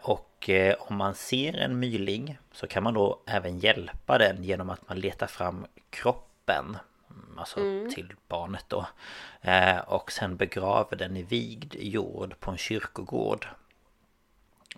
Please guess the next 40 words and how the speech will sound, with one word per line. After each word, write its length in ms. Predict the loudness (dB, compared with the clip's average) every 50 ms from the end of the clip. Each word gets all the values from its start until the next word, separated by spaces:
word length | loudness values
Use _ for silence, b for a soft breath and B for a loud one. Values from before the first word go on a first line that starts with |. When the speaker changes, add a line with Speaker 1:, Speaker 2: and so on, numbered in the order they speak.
| -12 -6
Speaker 1:
Ehm, 260 | -2 2 2 4 4 2 2
Speaker 2:
Mm. 560 | 0 -2 -4 -6 -10 -12 -14 -14 -16 -14 -12 -10
Speaker 1:
vilket 220 | -10 -10 -10 -8
då 80 | -8 -8
också 260 | -8 -6 -4 -4 -2
ger, 280 | -2 -2 -2 -4 -6 -8 -14 -20 _ _ -14
eh, 120 | -12 -10 -8 -8
den 200 | -6 -6 -6 -2
ro. 300 | -2 -2 0 -2 -2 -6 -10 -16 B B B B B B B B B B B B
Och 160 | -6 -4 2 4
det 100 | 6 6
ryktas 440 | 6 4 2 0 2 2 2 0 -2
om 200 | -4 -4 -2 -2
historier 720 | -2 -4 -4 0 2 2 2 2 2 0 0 0 0 0 0
där 140 | 0 -2
mylingar 640 | 0 0 0 0 0 -2 -4 -6 -4 -4 -4 -4 -4 -4
ska 200 | -6 -4 -2 0
ha 120 | 0 0
klängt 320 | 0 0 0 0 -2 -2
sig 120 | -4 -6 -6
fast 500 | -4 0 0 0 0 -2 -8 -10 -8 -4
vid 180 | -4 -4 -2
vandrare 840 | 2 4 4 4 4 2 -4 -2 0 4 4 4 4 4 2 0 -2 -4 -10 -20 _ _
som 200 | -18 -14 -12 -10
då, 240 | -8 -6 -6 -8 -10 -12 _ _
ja, 220 | -18 -16 -16 -16 -16 -14
gick 340 | -14 -14 -14 _ -20 -18 -12 -6 -4
runt 340 | -4 -4 -4 -6 -12 -10 -8
i 380 | -8 -8 -8 -10 -12 -12 -12 -12 -14 -16 -16 -16
skogarna 460 | -8 -4 -2 -2 -2 0 -2 -4 -2
och 60 | -2
hade 160 | -4 -4 -4 -4
sig. 240 | -4 -4 -4 -6 B B B B B B B B B B
Och 380 | B B B B 0 0 2 4
där 100 | 6 6
de 140 | 6 6 6
då 160 | 6 4 4
hade 240 | 6 4 2 2 0
krävt 720 | -4 -6 -4 0 0 2 2 2 0 -4 -8 -12 -14 -10 -6
att 300 | -4 -4 -4 -6 -8 -18